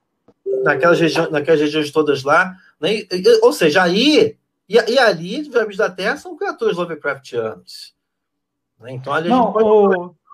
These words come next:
Speaker 2: tem
Speaker 1: isso.
Speaker 2: um, tem um dos contos aqui que eu tô tentando me lembrar qual que é, que há uma citação a dois deuses Lovecraftianos também, do Conan, do Conan, conto do Conan mesmo.
Speaker 1: É, tem,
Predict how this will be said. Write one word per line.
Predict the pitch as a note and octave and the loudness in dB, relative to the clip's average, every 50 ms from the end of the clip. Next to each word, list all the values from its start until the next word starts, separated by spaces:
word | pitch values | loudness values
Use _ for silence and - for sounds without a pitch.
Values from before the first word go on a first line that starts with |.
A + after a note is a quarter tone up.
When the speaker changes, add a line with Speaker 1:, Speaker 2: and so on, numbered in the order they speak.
| _ _ - | _ _ -2
Speaker 2:
tem | A3+ B3+ C#4 | -2 -2 0
Speaker 1:
isso. | D4+ C#4 | 0 -2
Speaker 2:
um, | A3 - - _ _ | -4 -4 -8 _ _
tem | - A3 A#3 B3+ B3+ | -4 -2 0 2 2
um | C4 C#4 C#4 | 2 0 0
dos | B3+ G#3 - - | -2 -4 -10 -12
contos | - - A3 A#3+ B3+ B3 B3 G3+ G3+ | -4 0 2 2 2 2 -2 -4 -6
aqui | G3+ G#3 G#3+ | -6 -6 -4
que | A3+ | -4
eu | A3+ | -4
tô | A#3 A#3 | -4 -4
tentando | - A#3 A3 G#3+ G3+ A#3 A#3 A#3 | -6 -6 -8 -6 -4 -4 -4 -4
me | A3+ A3+ | -4 -4
lembrar | A3+ G#3+ G3 F#3+ F#3+ | -4 -2 0 0 0
qual | F#3+ F#3 F3+ F3+ F3+ | 0 0 -2 -2 -2
que | - E3 | -6 -4
é, | D#3+ E3+ F3+ F#3 F#3+ | -2 0 0 -2 -2
que | F#3 - G3+ G3+ G#3 G3+ G3+ G3 F#3+ F3+ F3 D#3+ C#3+ B2+ A#2+ A2+ A2 _ _ - - - _ _ - _ _ - _ _ - - | -4 -6 -4 -4 -2 0 0 0 -2 -2 -4 -4 -4 -4 -4 -8 -10 _ _ -20 -20 -20 _ _ -20 _ _ -20 _ _ -12 0
há | - F3 G3 | 2 4 4
uma | G#3 G#3 A3+ A#3 - | 4 4 2 2 2
citação | - A#3+ G#3 A3+ A3+ G#3+ G#3+ - G3+ G3 G3 F#3+ F#3 | 0 -2 0 2 2 2 2 0 2 2 2 2 2
a | F3+ | 0
dois | F3 D3 D#3 F#3 G#3 B3 C4+ B3+ A#3 F#3+ E3+ D#3 D3 | -2 -2 0 2 2 2 2 0 -4 -6 -8 -14 -16
deuses | C#3 B2+ B2+ F3 F#3+ G3+ G#3+ A3 A3 G#3 G3+ F#3 F#3+ E3+ | -16 -6 -2 2 4 6 6 6 4 0 -6 -8 -8 -4
Lovecraftianos | F3+ F3+ F3+ F3+ F3+ - E3+ - _ - - E3 D#3+ E3 E3 D#3+ D#3 | -2 -2 -2 -2 -4 -10 -10 -10 _ -10 -6 -6 -6 -6 -8 -10 -8
também, | - G3+ G#3 G#3 G3 D3+ D3+ D3 D3 D3 D3 D3 D3+ D3+ D#3 E3+ D3+ D3 | -2 -2 0 0 0 2 2 2 2 2 -2 -2 -4 -4 -6 -8 -10 -8
do | D3+ F3 D#3+ | -8 -8 -6
Conan, | - - F3 F#3 G3 F#3 F#3 - | -2 0 2 4 2 2 0 -2
do | D#3+ F3+ A#3+ B3 | 0 0 0 2
Conan, | A3+ G3 F#3+ E3+ D3 C#3+ - - | 2 2 2 0 -2 -8 -12 -10
conto | - E3 - F#3 | -12 -12 -10 -12
do | - - | -18 -14
Conan | - - - G#3 G#3 | -10 -8 -6 -6 -2
mesmo. | F3 G#3+ G3+ | 0 2 2
Speaker 1:
É, | E3 | 2
tem, | - - G3+ G#3 | 0 -2 -4 -6